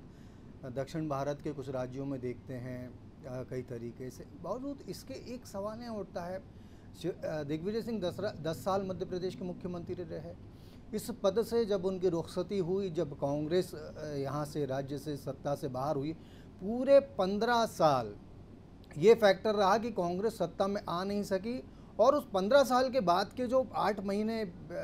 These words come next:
जो पन्द्रह महीने बीते, फिर जो आठ महीने बीत गए, उसमें भी आज भी factor है कि यदि दिग्विजय सिंह का शासनकाल याद दिला दिया जाए तो लोगों के भीतर एक नागवारी, एक नाराज़गी का माहौल दिखता है।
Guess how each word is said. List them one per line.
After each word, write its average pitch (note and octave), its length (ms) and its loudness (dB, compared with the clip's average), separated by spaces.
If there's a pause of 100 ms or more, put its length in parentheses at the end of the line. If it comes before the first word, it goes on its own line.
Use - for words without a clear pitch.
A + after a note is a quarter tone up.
(120)
जो D#3 140 0
पन्द्रह E3 320 2
महीने F#3 280 4
बीते, E3+ 400 2
फिर E3+ 180 -2
जो F#3 100 2
आठ F3 240 4
महीने F3+ 200 -2
बीत F3 200 0
गए, G3+ 80 -2
उसमें G3 360 0
भी A#3 60 2
आज F#3+ 180 2
भी A3 120 -4
factor G#3+ 400 0
है B3 400 -2 (220)
कि G#3 220 8
यदि G#3+ 220 8
दिग्विजय F#3+ 440 4
सिंह G#3+ 180 0
का A3 140 4
शासनकाल F#3+ 600 2
याद F3+ 180 4
दिला D#3+ 320 2
दिया E3+ 240 4
जाए D#3+ 240 2
तो F3 140 0
लोगों D#3 380 2
के F#3 140 0
भीतर D3+ 380 2
एक F3 120 2
नागवारी, D3 680 4
एक D#3 220 -4
नाराज़गी C#3 540 0
का E3+ 100 -2
माहौल D3+ 240 2
दिखता C3+ 260 -4
है। A#2 180 -8